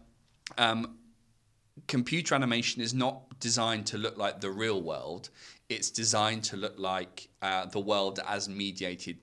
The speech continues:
by a camera, um, or what we would call kind of lens-based media. So the world of Wall-E is a good example. You watch the film Wall-E, and it, and yes, it's, it's, uh,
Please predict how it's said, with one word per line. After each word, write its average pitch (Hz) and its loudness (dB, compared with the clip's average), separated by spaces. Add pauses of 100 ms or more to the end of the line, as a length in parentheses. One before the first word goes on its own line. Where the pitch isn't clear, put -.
(160)
by 90 2
a 87 -4
camera, - 2 (380)
um, 87 -4
or 95 -2
what 98 -6
we 95 -6
would 92 -8
call 95 -8
kind 95 -6
of 92 0
lens-based 95 -2
media. 87 -6 (240)
So 110 4
the 120 -4
world 170 12
of 131 0
Wall-E 95 6
is 98 0
a 101 -2
good 95 -2
example. 87 -4
You 90 -8
watch 131 0
the 120 -12
film 92 -2
Wall-E, 95 0
and 101 -4
it, 98 -6 (160)
and 98 -4 (320)
yes, 143 6
it's, - 0
it's, - -2
uh, 92 -2